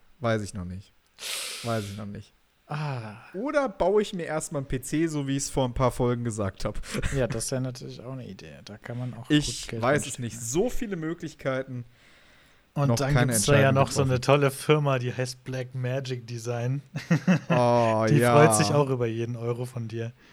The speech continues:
Speaker 1: Ah, Black Magic ist halt wirklich, ich weiß nicht, ich, ich würde ja schon gerne mal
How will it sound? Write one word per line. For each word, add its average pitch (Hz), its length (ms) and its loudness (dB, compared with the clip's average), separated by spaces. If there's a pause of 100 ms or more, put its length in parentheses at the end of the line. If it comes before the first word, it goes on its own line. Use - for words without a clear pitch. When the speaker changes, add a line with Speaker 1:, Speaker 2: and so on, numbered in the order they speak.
(320)
Speaker 1:
Ah, 113 540 -10 (160)
Black 123 240 -6
Magic 131 340 -4
ist - 260 -8
halt 120 160 -4
wirklich, 123 420 -10
ich - 140 -18
weiß 107 300 -8
nicht, 101 240 -14
ich, - 200 -20 (760)
ich - 200 -10
würde 180 240 2
ja 160 140 4
schon 143 260 -2
gerne 131 320 -4
mal 123 560 -6